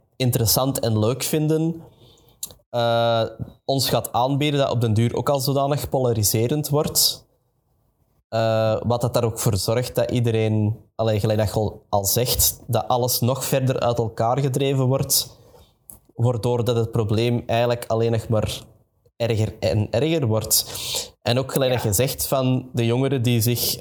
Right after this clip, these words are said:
eh, die nu constant op hun telefoon zitten, ja, die worden eigenlijk bij wijze van spreken constant gevoed door, eh, ja, dat algoritme dat hun zelf nog eens polariseert.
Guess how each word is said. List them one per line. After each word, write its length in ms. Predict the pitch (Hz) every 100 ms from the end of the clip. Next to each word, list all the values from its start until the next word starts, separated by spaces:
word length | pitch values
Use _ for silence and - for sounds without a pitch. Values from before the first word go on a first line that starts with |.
| -
eh, 260 | 110 110 104
die 100 | 117
nu 140 | 113
constant 480 | 113 127 127 139 123
op 100 | -
hun 140 | 113 110
telefoon 520 | 113 101 - 120 139
zitten, 380 | 143 151 165 170 - - - _ _
ja, 220 | 113 135
die 140 | 120 117
worden 280 | 117 110
eigenlijk 240 | - 120 117 113
bij 80 | 110
wijze 160 | 104
van 100 | 107
spreken 440 | - - 123 117 -
constant 800 | 123 123 - 113 110 - - - _ _ _ - - - - -
gevoed 800 | - 135 120 139 143 143 - - - - _ _ -
door, 580 | 120 139 135 120 117 - -
eh, 520 | - 120 113 110 104 104
ja, 400 | - 120 110 101 - - -
dat 140 | 110
algoritme 600 | - 120 107 113 120 127
dat 140 | 120 110
hun 220 | 110 104
zelf 340 | 107 110 110
nog 80 | 120
eens 180 | 107 104
polariseert. 800 | - 113 98 95 - 120 143 -